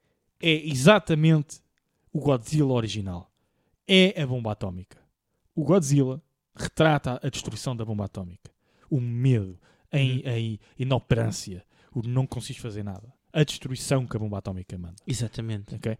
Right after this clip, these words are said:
Speaker 1: Este Godzilla é o medo do povo japonês. E é não só esse medo, como depois a necessidade de reagir a essa bomba atómica.
Speaker 2: Sim.
Speaker 1: Ok?
Speaker 2: E o
Speaker 1: E este
Speaker 2: governo japonês a não cons-,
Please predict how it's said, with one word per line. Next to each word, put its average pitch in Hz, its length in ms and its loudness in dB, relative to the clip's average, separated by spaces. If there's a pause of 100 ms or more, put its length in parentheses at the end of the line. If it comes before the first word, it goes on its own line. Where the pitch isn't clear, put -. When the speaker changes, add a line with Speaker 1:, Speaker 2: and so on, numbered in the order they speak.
(140)
Speaker 1:
Este 175 240 2
Godzilla 160 380 0
é 165 140 2
o 151 100 2
medo 143 420 6
do 131 80 -6
povo 117 480 -2 (520)
japonês. 104 600 -8 (440)
E 147 160 6
é 185 80 10
não 170 140 4
só 190 160 6
esse 143 240 2
medo, 175 220 4
como 170 200 0
depois 170 440 2
a 160 80 2
necessidade 165 580 2
de - 20 2
reagir 160 800 4
a - 40 -10
essa 113 240 -8
bomba 104 220 -6
atómica. 87 440 -12 (160)
Speaker 2:
Sim. 113 220 -14 (100)
Speaker 1:
Ok? 117 240 -6 (100)
Speaker 2:
E 120 40 -6
o 107 120 -6
Speaker 1:
E 127 100 4
este 143 120 4
Speaker 2:
governo 127 240 0
japonês 120 400 -6
a 113 60 -4
não 113 160 -6
cons-, 110 180 -8